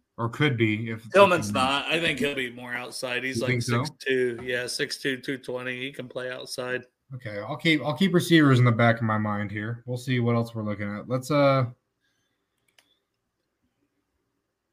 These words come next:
Speaker 2: I feel like I automatically need to go interior O line.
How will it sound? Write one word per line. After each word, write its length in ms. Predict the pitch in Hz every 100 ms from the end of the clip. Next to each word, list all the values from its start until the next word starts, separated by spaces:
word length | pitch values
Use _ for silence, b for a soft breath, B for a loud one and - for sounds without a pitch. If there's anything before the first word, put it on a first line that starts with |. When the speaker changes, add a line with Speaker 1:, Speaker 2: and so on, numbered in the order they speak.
| _ _ _ _
Speaker 2:
I 20 |
feel 160 | - 196
like 140 | 196
I 160 | 156 151
automatically 480 | 156 156 156 147 135
need 140 | 135
to 60 | 127
go 200 | 139 127
interior 580 | 120 - 156 135 131 131
O 40 |
line. 480 | 127 127 135 120 -